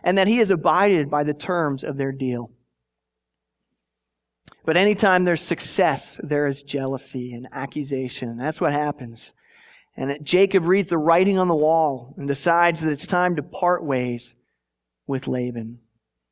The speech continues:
And God confirms this. "Go home." But first he has to bring his wives on board.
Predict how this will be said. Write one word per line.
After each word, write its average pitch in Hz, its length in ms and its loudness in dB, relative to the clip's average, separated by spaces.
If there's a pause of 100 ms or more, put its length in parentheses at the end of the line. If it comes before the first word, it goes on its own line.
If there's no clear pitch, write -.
(200)
And 127 160 -8
God 156 340 2
confirms 165 720 -6
this. - 380 -12 (1200)
"Go 175 220 0
home." 123 400 -4 (3250)
But 202 140 0
first 285 260 4
he 233 120 4
has 226 300 2
to 208 460 2
bring 190 300 0
his 165 200 0
wives 160 640 0 (120)
on 143 200 0
board. 143 460 -2